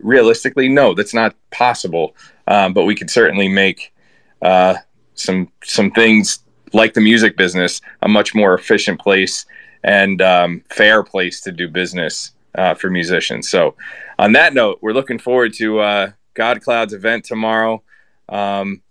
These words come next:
the second of our collaborative D J mix events and the third, uh, collaborative event that we're doing on Record Shop, uh, as part of Record Shop Studio. Uh, so God Cloud, thanks for coming on here, and we're looking forward to tomorrow's event.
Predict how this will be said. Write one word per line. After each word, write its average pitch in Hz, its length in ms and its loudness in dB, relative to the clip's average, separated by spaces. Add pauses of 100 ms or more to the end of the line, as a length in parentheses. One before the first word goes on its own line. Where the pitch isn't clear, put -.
the 101 80 -4
second 113 460 0
of 98 240 -2
our 98 240 0 (560)
collaborative 107 640 0
D 117 160 -4
J 113 220 2
mix 107 240 0
events 107 360 -2
and 95 140 -6
the - 40 -10
third, 107 440 2 (460)
uh, 92 260 2
collaborative 107 640 2
event 107 340 -2
that 92 120 0
we're 98 80 -4
doing 110 360 0
on 95 160 -2
Record 101 320 0
Shop, 95 380 0 (500)
uh, 95 260 2
as 90 100 -4
part 107 180 0
of 98 60 2
Record 98 240 -2
Shop 101 240 -2
Studio. 98 640 -2 (420)
Uh, 95 180 0
so 107 140 -6
God 110 260 2
Cloud, 107 260 0
thanks 113 200 0
for 110 100 -4
coming 110 220 0
on 110 200 2
here, 113 280 4
and 101 100 -2
we're 98 100 -2
looking 104 240 -4
forward 107 260 0
to 104 100 -4
tomorrow's 104 400 -2
event. 110 360 0